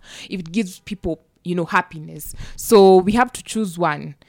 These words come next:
It's either we are happy because now we have the roads and we have the hospitals, we have the,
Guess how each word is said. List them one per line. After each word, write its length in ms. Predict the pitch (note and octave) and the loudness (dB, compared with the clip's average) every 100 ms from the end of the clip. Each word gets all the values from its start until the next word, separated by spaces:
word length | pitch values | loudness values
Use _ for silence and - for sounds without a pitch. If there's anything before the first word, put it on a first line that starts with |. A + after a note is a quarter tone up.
| _ | _
It's 180 | - - | -18 -8
either 460 | A3+ A3 G3+ F#3+ F3+ E3+ | -4 0 2 0 0 -4
we 160 | F#3 | -2
are 100 | E3+ | -2
happy 320 | E3 G3+ - | -4 -6 -6
because 340 | F3 E3+ G#3+ F3+ | -10 -4 -4 -2
now 140 | F#3 | -4
we 140 | F3 E3 | -6 -10
have 260 | E3+ D#3 | -10 -6
the 120 | E3 D3+ | -6 -2
roads 380 | G3+ C4 A#3+ | 4 6 6
and 160 | F3+ E3+ | 2 -4
we 140 | E3+ | -8
have 240 | F3+ E3 D#3 | -8 -8 -6
the 80 | D#3+ | -4
hospitals, 640 | G#3+ A3 - A3 A3 G3+ | 0 0 -2 -6 -4 -4
we 80 | F#3+ | -6
have 240 | E3+ E3 | -8 -8
the, 320 | D#3 E3+ D#3+ | -6 -6 -6